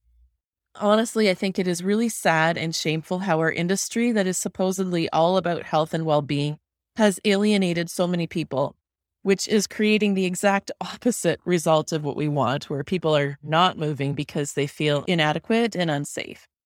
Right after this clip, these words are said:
So I just want to encourage you by saying that if you feel this way, it's not your fault. It's okay if you don't like exercise. It's okay if movement doesn't feel joyful.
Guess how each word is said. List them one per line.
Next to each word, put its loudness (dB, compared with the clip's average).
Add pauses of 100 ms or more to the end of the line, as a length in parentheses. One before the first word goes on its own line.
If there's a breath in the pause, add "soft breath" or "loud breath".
(500)
So 4
I 8
just 2
want 6
to 6
encourage 2
you -2
by 0
saying 2
that 2
if 0
you 2
feel 2
this 0
way, 4
it's 0
not 4
your -4
fault. -2 (460)
It's 2
okay 4
if -2
you 0
don't -2
like 0
exercise. -2
It's -4
okay 2
if -2
movement -4
doesn't -8
feel -2
joyful. -4